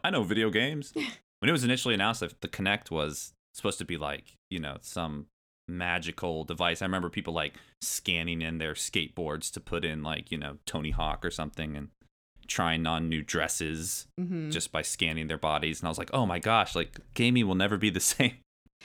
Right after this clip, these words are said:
Speaker 2: I know. I mean, going back to, like, talking about E three, do you remember when they first revealed Kinect before it was even called that? It was the Project Natal, and they
Speaker 1: Oh,
Speaker 2: had that,
Speaker 1: yeah.
Speaker 2: like, prime time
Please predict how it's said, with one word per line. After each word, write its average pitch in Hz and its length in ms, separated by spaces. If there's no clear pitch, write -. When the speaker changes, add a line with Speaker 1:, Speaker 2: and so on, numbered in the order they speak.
Speaker 2:
I 185 100
know. 247 200
I 185 140
mean, 190 260
going 185 300
back 165 240
to, 180 100
like, 147 220
talking 151 320
about 139 220
E 139 200
three, 143 640
do 180 80
you 165 60
remember 175 440
when 156 160
they 139 400
first 156 380
revealed 143 640
Kinect 151 640
before 143 280
it 135 40
was 135 160
even 151 180
called 160 400
that? 131 260
It - 60
was 143 240
the 139 80
Project 139 440
Natal, 147 640
and 165 140
they 143 60
Speaker 1:
Oh, 87 100
Speaker 2:
had 85 140
that, 80 60
Speaker 1:
yeah. 85 280
Speaker 2:
like, 143 300
prime 180 540
time 175 840